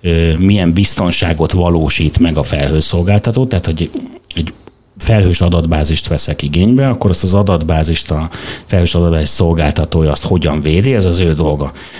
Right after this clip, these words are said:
Az adat, ami az adatbázisban benne van, az az én felelősségem. Tehát ez a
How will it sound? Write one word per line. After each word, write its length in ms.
Az 160
adat, 380
ami 160
az 180
adatbázisban 680
benne 200
van, 220
az 160
az 120
én 140
felelősségem. 760
Tehát 200
ez 140
a 280